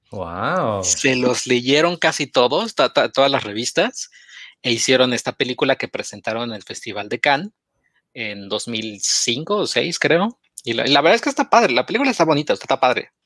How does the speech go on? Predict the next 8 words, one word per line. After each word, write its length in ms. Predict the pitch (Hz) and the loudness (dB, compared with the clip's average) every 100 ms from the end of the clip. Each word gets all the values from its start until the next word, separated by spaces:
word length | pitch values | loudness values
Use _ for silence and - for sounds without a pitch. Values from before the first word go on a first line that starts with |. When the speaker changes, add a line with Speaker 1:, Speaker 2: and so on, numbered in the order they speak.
| _ _ | _ _
Speaker 2:
Y, 360 | 113 107 - 113 | -6 -6 -6 -6
y 40 | |
ya. 120 | 190 _ _ _ _ _ _ _ | -6 _ _ _ _ _ _ _
Y 60 | - | -14
Speaker 1:
Órale. 960 | 113 117 139 180 185 123 107 98 95 92 _ - - - - _ - | -6 0 2 2 2 0 -2 -4 -8 -14 _ -20 -20 -20 -20 _ 0
Speaker 2:
pero 260 | 147 147 | 4 4
también, 640 | - 147 143 143 147 151 175 | 2 0 2 4 4 2 -2
esa, 220 | 127 139 | -4 -2